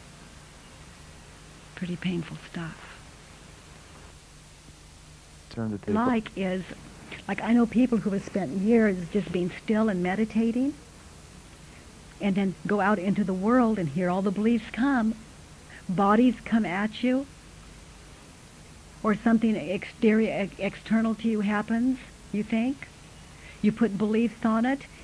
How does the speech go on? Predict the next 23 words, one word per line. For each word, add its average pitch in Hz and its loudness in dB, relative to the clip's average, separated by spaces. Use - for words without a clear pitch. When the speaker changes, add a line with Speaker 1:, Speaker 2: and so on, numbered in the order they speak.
Speaker 1:
and 202 4
you 214 4
upset - -2
you 214 2
when 175 -4
you 175 -2
do 165 -4
that. 165 -12
You 214 0
think 214 -2
you 196 -6
can 202 -2
know 202 2
something. 185 -2
You 202 0
think 208 -2
you 196 0
know 196 -2
what 180 -6
that 180 -6
means. 180 -4
Big 196 -2
suffering. 185 -10